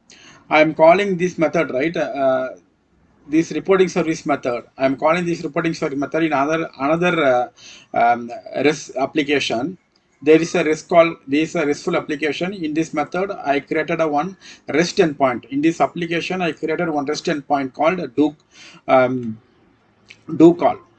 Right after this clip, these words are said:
Okay, it's a get mapping. In this get mapping method, I'm, I am created a one for loop. It's iterating thousand times, thousand times.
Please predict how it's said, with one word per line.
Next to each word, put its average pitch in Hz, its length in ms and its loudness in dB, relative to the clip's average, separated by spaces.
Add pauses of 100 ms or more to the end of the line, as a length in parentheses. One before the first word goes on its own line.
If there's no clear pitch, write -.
(140)
Okay, 120 340 0 (120)
it's 131 100 -8
a 156 60 4
get 139 240 -2
mapping. 131 420 0
In 151 100 -4
this 160 160 0
get 151 240 0
mapping 175 320 0
method, 180 460 -2 (340)
I'm, 139 220 -2
I 135 220 0 (560)
am 147 280 2
created 165 360 2
a 196 120 2
one 156 200 -2
for 147 280 6
loop. 175 200 -2
It's 147 240 -4
iterating 165 480 2
thousand 160 480 2
times, 113 400 -6 (180)
thousand 156 420 0
times. 147 400 -4